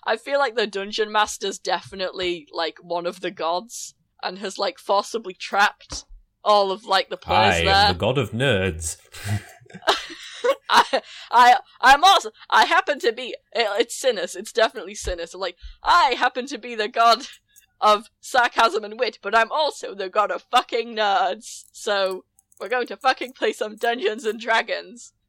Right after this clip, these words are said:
Speaker 1: and you're going to fucking like it." And they're all like, "Oh god, I can't believe X Loki kidnapped us again." And he's like, "Shut up."
Speaker 2: I think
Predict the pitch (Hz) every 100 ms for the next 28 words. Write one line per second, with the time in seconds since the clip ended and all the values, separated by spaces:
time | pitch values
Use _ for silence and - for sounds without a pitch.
0 | - 196 277 - 196 190 - 202 226 -
1 | 247 262 254 - - 226 262 _ _ _
2 | - - _ _ - 185 190 185 185 196
3 | - 190 220 214 202 190 - _ - 190
4 | 190 185 175 170 - 208 196 185 - 175
5 | 180 185 175 - 202 180 - - 175 180
6 | 180 180 175 - - 208 185 170 - 180
7 | - - 180 175 175 165 156 156 160 220
8 | _ _ _ _ - 180 175 220 - 190
9 | - _ _ - - 262 208 175 - -
10 | - _ _ _ _ _ _ _ - -
11 | - 107 127